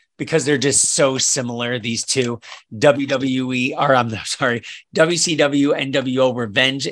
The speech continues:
and W C W, N W O World Tour. They're almost identical games. One just happens to be somewhat better <laughs> graphics than the other, uh,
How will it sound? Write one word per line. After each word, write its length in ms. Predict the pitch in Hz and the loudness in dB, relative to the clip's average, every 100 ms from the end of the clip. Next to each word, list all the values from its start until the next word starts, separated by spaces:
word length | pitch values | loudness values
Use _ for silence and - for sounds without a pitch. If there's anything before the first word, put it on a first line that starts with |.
| - | -8
and 200 | 131 104 | -10 -4
W 320 | 123 117 123 | -2 -2 -2
C 160 | 123 123 | -2 -4
W, 380 | 117 120 120 127 | -2 -2 -2 -4
N 220 | - 127 | -4 -4
W 320 | 127 117 120 | -2 -2 0
O 120 | 117 113 | 0 -2
World 440 | 107 120 117 104 | -2 -2 -2 -2
Tour. 380 | - 131 127 123 - - - - | -2 2 2 2 -6 -18 -8 2
They're 220 | 147 147 | 2 4
almost 380 | 185 160 151 147 | 0 2 4 4
identical 640 | 127 98 123 123 120 131 | 2 0 -2 -2 -2 -2
games. 360 | 107 113 113 98 | -2 -2 -4 -6
One 300 | 101 123 120 | -2 0 0
just 280 | 123 - - - - | -2 -2 -8 -16 -2
happens 440 | 131 127 127 110 | 0 0 -4 -6
to 40 | 104 | -6
be 220 | 117 107 - _ _ _ _ _ _ _ _ _ _ | -6 -6 -12 _ _ _ _ _ _ _ _ _ _
somewhat 920 | - - - 165 139 139 139 151 147 110 | 0 2 4 4 4 6 6 4 0 -2
better 280 | 135 139 | 0 0
<laughs> 40 | 123 | -2
graphics 680 | 135 135 117 - 131 - - - 110 | 0 0 -2 -6 -2 0 -2 -8 -4
than 220 | 131 131 | -2 -2
the 140 | 135 143 | -2 0
other, 360 | 127 135 139 - - - | 2 2 0 -6 -20 2
uh, 340 | 135 131 127 | 6 6 6